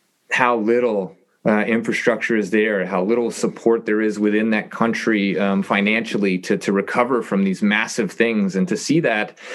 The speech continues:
also opens your eyes to humanity, you know, and, and you start to see,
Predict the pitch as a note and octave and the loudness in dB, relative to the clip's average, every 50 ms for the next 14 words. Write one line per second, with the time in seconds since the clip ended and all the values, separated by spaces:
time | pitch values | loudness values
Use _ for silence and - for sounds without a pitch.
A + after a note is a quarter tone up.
0 | - - - - A2+ B2+ C3+ C3+ C#3 B2 - A#2 A2+ A#2 B2 A2+ G#2+ G#2+ G#2 G2+ | -12 -10 -4 0 0 0 2 2 0 0 2 0 0 0 0 0 0 0 0 0
1 | G#2 G#2 G#2+ A2 G#2+ - - G2+ - - G#2+ G2 F#2 F#2 G2+ G2+ F#2+ F2+ F#2 F2 | 2 0 0 -2 -4 -2 -4 -2 0 2 2 2 2 2 2 0 0 -2 -2 -2
2 | F#2 F#2+ F#2+ G2 G2 G2+ G#2 G2+ G2+ F2+ G2+ G2+ G2+ G2+ G2+ G2+ G2+ G2+ F#2+ - | 0 0 2 2 2 2 2 0 0 0 0 -2 0 0 0 2 2 0 0 0
3 | - A2+ A2 G#2 - G2+ F#2 - - A#2+ A#2 A2+ G#2+ G2+ G2 F#2+ | 0 -2 0 0 -2 -4 -4 -2 0 2 2 4 2 2 0 -2